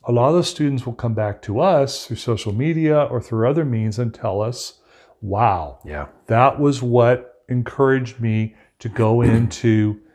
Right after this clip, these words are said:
Speaker 1: philanthropy or to go into marine science or to become an environmentalist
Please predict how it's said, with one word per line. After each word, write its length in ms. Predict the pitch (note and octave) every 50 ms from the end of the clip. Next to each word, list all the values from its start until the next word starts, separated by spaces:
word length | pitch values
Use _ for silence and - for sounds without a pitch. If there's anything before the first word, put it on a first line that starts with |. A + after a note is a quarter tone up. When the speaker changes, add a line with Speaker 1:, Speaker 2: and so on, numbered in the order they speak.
| _ _ _
Speaker 1:
philanthropy 800 | _ - - C#3 C3 C3 C3 B2+ B2+ B2 - B2 A#2 - A2 G2 -
or 200 | - G#2+ A2 G#2+
to 120 | - -
go 300 | G#2+ G2+ A2 A2 A#2 B2
into 560 | C3 B2+ B2 B2 A#2+ - - B2 A#2 A2+ A#2+ -
marine 460 | B2 A2 G2+ G2+ G#2+ A2 G#2+ G#2 G2+
science 460 | - - - D3+ C#3+ A#2+ G#2 F#2+ - - _
or 200 | B2 A#2 A2 -
to 140 | - - A#2+
become 380 | A2 A2 - - - G#2 A2 A2+
an 80 | A2+ A2+ A2 G#2+
environmentalist 840 | G#2 G#2+ A2 G#2+ G#2 G#2 G#2 G#2+ G#2 G#2 F#2 E2 E2 - - - -